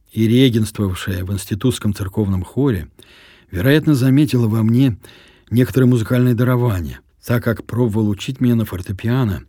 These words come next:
и заставила петь варламовские и гурилевские романсы и песни. Один из моих многочисленных дядей, большой любитель народных песен,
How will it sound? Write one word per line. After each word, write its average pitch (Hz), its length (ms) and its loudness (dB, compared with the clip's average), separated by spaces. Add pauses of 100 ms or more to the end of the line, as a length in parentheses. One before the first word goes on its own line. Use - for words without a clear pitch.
(120)
и 117 120 -4
заставила 123 680 2
петь 107 400 0
варламовские 120 840 0
и 113 180 -6
гурилевские 107 760 0
романсы 101 460 -2
и 95 40 -4
песни. - 500 -12 (960)
Один 123 260 4
из 135 140 4
моих 139 260 4
многочисленных 113 680 0
дядей, 104 500 0 (560)
большой 98 420 0
любитель 107 440 0
народных 98 560 -2
песен, 110 440 -4